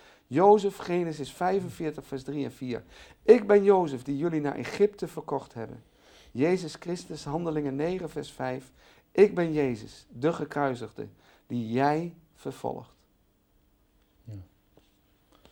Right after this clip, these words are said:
Speaker 2: Hans, dankjewel. Wat een geweldige, bemoedigende aflevering. Hè, deze studie over de bekendmaking van Jozef en zijn broers. Echt geweldig. Ik moest nog denken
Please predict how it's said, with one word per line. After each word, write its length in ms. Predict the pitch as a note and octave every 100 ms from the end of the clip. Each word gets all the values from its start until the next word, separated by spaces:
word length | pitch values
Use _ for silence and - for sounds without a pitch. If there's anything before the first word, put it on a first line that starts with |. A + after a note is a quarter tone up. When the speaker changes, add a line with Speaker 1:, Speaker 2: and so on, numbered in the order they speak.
| _ - _ _ _ _ _ _ _ _ _ _
Speaker 2:
Hans, 260 | - C#3+ C3+
dankjewel. 520 | C#3+ C3 C3+ B2+ G#2 _ _ _ _ -
Wat 120 | C#3+
een 80 | D#3+
geweldige, 720 | D3+ C3+ C#3+ G#3+ G3 - F3 D#3+ -
bemoedigende 600 | B2+ C#3+ F#3 F#3 D#3 D3
aflevering. 560 | - C#3+ B2 A2 G2+ F#2+ _ _ - - - _ _ _
Hè, 240 | - F#3
deze 280 | D3 C#3+ B2+
studie 480 | A2 - F3 F3 F3 - _ _
over 400 | - D3 C3 A#2+
de 80 | B2
bekendmaking 840 | A#2 - F3 E3+ D3 D3+ D3+ D3 C#3 - _
van 160 | - A#2+
Jozef 280 | C3+ C#3 B2
en 100 | B2
zijn 120 | A#2
broers. 380 | B2 B2+ F#2 - _ _ _ _ _ -
Echt 160 | C#3+ -
geweldig. 420 | C3 D3 D3+ A2+
Ik 80 | A#2
moest 220 | C#3 -
nog 100 | A2+
denken 440 | C#3+ D#3 E3 D#3+